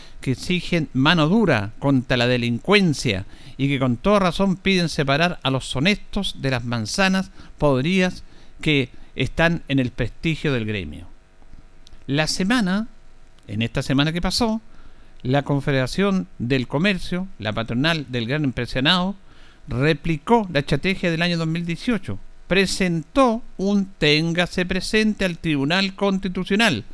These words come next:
para derribar esta ley. La Confederación del Comercio de las Grandes Empresas acusa un sesgo ideológico antiempresarial, antiempresarial. Reclaman que gerentes y directores quedarán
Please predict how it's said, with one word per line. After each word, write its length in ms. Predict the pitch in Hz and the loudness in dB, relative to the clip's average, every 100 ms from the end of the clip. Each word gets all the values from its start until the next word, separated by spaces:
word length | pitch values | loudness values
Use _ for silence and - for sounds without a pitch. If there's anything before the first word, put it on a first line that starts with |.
| - - - - | -14 -16 -14 0
para 280 | 170 175 180 | 4 6 6
derribar 640 | 185 175 175 160 190 226 | 6 4 2 4 6 6
esta 240 | 220 - 190 | 4 4 4
ley. 260 | 185 98 - - - - - - | 6 2 -4 -16 -18 -14 -10 0
La 160 | 135 | 0
Confederación 880 | 160 147 151 143 139 - 202 175 143 - | 2 0 2 2 2 4 4 4 -2 -6
del 480 | 113 123 127 123 113 | -4 0 0 0 0
Comercio 460 | 143 190 190 175 | 2 2 2 2
de 60 | 127 | 0
las 100 | 113 | 2
Grandes 400 | 143 143 127 127 | 2 2 2 0
Empresas 480 | 123 220 196 202 190 - - - | 2 2 2 -2 -6 -10 -14 -6
acusa 540 | 143 143 214 214 214 190 | -4 -2 -2 0 2 2
un 200 | 180 165 | 2 -2
sesgo 640 | - 262 254 233 220 214 | 2 2 2 -2 0 2
ideológico 840 | 180 170 160 190 - 196 190 190 | 4 2 4 0 0 -4 0 2
antiempresarial, 960 | 185 180 185 170 160 170 - 156 147 107 - - 143 | 2 2 0 -2 0 -2 0 2 2 -2 -8 -6 -4
antiempresarial. 800 | 160 165 147 143 139 113 78 71 - - - - - - - - - - - - - | -2 -2 -2 0 0 0 -4 -8 -16 -18 -18 -18 -18 -18 -18 -20 -20 -20 -20 -20 -4
Reclaman 420 | 127 160 214 214 | 0 4 6 6
que 160 | 185 160 | 2 0
gerentes 580 | 156 202 214 - 131 139 | 4 6 6 2 -2 0
y 80 | |
directores 520 | 131 131 - 220 214 196 | 2 0 0 0 0 0
quedarán 500 | 170 151 190 202 | 0 2 2 0